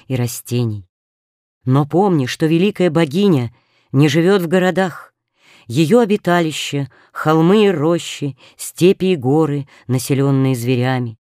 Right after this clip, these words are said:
Ещё море. Она и морская богиня. Пророки Сирии считали море прародиной всего греховного. С ними связана Рахаб,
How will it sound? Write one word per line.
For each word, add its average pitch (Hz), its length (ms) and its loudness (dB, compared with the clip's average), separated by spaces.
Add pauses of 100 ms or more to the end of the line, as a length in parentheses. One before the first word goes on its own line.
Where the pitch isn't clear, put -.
(400)
Ещё 170 380 0
море. 165 500 2 (500)
Она 127 280 2
и 135 40 4
морская 147 540 0
богиня. 113 540 -6 (640)
Пророки 170 480 0
Сирии 196 440 -2
считали 185 560 0
море 185 520 2 (260)
прародиной 165 640 2
всего 165 380 0
греховного. 127 800 -2 (720)
С - 180 -8
ними 180 340 4
связана 156 840 -2 (640)
Рахаб, 143 640 -4